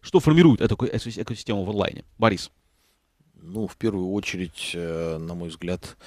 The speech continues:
Speaker 2: своя операционная система и свои интерфейсы доступа, то бишь свой браузер.
Speaker 1: Ага, то есть в этом
Speaker 2: Как-то так.
Speaker 1: смысле Amazon, он пока еще подтягивается, не является полноценным,
Speaker 2: Ну,
Speaker 1: считаешь?
Speaker 2: у-, с-, он реализовал свою великолепную,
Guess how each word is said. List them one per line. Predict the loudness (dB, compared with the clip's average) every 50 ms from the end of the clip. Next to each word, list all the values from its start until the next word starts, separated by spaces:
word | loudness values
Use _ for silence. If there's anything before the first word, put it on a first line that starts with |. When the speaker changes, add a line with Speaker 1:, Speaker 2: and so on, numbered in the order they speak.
| -20 -20 -2
Speaker 2:
своя | 4 4 6 8 8 8 8 8 8 6 6
операционная | 6 6 4 4 4 4 2 2 2 2 2 2 0 0
система | -2 -2 -4 -4 -4 0 2 4 4 4 2 0 0 -2
и | -2 -6 -6 -4 -4 -2 -2
свои | -2 0 2 2 2 2 2 0 0 0
интерфейсы | 0 0 0 0 -2 -2 -2 0 0 2 2 0 0 -2 0 0 0 0 0
доступа, | 0 0 0 0 0 -4 -10 -12 -12
то | -12 -12 -14
бишь | -12 -12 -12
свой | -12 -10 -12 -10
браузер. | -8 -6 -4 -4 -4 -4 -6 -10 -16 -20 -20 -20 -20 -20 -18 -18 -18 -18 -12 -10
Speaker 1:
Ага, | -8 -8 -8
то | -6 -4 -4
есть | -2 -2
в | -2
этом | -2 -2
Speaker 2:
Как-то | 0 0
так. | 0
Speaker 1:
смысле | 0 2 4 4 2 2 0 -10 -20 -20 -20 _ _
Amazon, | -2 0 2 4 4 4 6 4 4 4 2 0 -2
он | -2 -2 0
пока | 0 0 2 2 2
еще | 2 2 0 0
подтягивается, | 2 2 4 6 4 4 4 4 0 -6 -6 -8 -8 -4
не | -2
является | 0 2 4 2 2 0 -4 -6
полноценным, | -4 -4 -4 -4 -6 -8 -12 -14 -14 -12 -8
Speaker 2:
Ну, | -4 -2 0 0 0 0 -2
Speaker 1:
считаешь? | -4 -4 -4
Speaker 2:
у-, | -2 -2 0 0 0 0 0 0 0 0 0 0
с-, | -2 -4 -6 -6
он | -2 0 2 2
реализовал | 4 4 4 6 6 6 6 6 6 6 4
свою | 2 -2 -2 -2 0 0
великолепную, | -2 -2 -2 -2 0 0 0 0 -2 -4 -8 -8 -6 -6 -6 -6 -6 -8 -8 -10